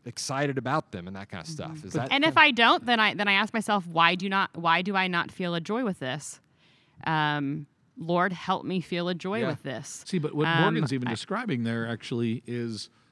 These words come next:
Speaker 3: like, a deeper, a deeper feeling, or a de-, and which is connected to thoughts. Morgan wants maturity. She does.
Speaker 1: Uh-huh.
Speaker 3: And then in a, in a momentary moment,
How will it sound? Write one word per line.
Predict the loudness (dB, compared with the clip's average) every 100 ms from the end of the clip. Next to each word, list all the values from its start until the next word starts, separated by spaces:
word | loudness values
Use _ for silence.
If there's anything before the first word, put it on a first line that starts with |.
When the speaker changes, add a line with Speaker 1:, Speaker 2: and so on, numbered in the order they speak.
| _
Speaker 3:
like, | -10 -8
a | -8
deeper, | -6 -6 -4 -2 -2 -4 -6 _ -10
a | -10
deeper | -6 -4 -2 -4
feeling, | -6 -4 -4 -2 -6 -8 -12 _ -8
or | -6
a | -6
de-, | -6 -6 -4
and | -6 -8
which | -10
is | -10
connected | -6 -6 -4 -6 -8
to | -8
thoughts. | -8 -10 -14 -20 _ -20 -20 _ -2
Morgan | 0 2 2 0
wants | -2 -4 -8
maturity. | -10 -6 -4 -2 -4 -8 -20 _ _ _ _ _ _ _ _ _ _
She | -8
does. | -4 -6 -8 -20 -20
Speaker 1:
Uh-huh. | -18 -16 -16 -14 -8
Speaker 3:
And | -4
then | -2 -2 -4 -8 _ -20 -14
in | -6 -4
a, | -4
in | -4
a | -2
momentary | 2 2 0 -2 -2 -2
moment, | -2 -4 -4 -6 -10